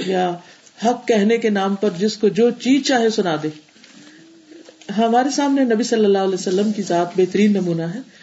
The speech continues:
آپ نے کبھی غصے میں تبلیغ نہیں اس طرح کی تھی کہ جس میں آپ جو دل میں آئے بس دوسرے کو کہتے جائیں اور اس کی کوئی بات نہ سنیں یا اس کی کوئی معذرت قبول نہ کریں یا اس کی کوئی مجبوری نہ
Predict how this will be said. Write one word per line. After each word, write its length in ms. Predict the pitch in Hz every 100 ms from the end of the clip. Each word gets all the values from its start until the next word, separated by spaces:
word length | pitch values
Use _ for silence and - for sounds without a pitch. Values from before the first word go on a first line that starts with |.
| - _ -
آپ 260 | 202 214
نے 140 | 220 214
کبھی 240 | 208 190 220
غصے 360 | 175 196 294
میں 100 | 294 294
تبلیغ 380 | 220 208 220 226
نہیں 140 | 254
اس 100 | 220
طرح 160 | 208 190
کی 180 | 180
تھی 180 | 175 185 185
کہ 80 | 202
جس 260 | 185 196 202
میں 100 | 196
آپ 140 | 180 - - - - _ - - _ -
جو 160 | 208
دل 260 | 180 233 262
میں 120 | 233
آئے 140 | 196 185
بس 200 | 180 160
دوسرے 220 | 175 196
کو 140 | 185
کہتے 300 | 175 180 180
جائیں 180 | 170 156 156 _ _ _
اور 140 | 185
اس 160 | 185 -
کی 80 | 208
کوئی 160 | 202
بات 280 | 185 170 160
نہ 60 | 175
سنیں 280 | - 170
یا 140 | 175 180
اس 140 | 175
کی 80 | 202
کوئی 180 | 202 185
معذرت 380 | 180 196 214 208
قبول 300 | 175 165 160
نہ 60 | 156
کریں 180 | 151 156 - - - -
یا 160 | 190 208
اس 160 | 214
کی 80 | 262
کوئی 180 | 233 226
مجبوری 460 | 208 175 190 233
نہ 100 | 247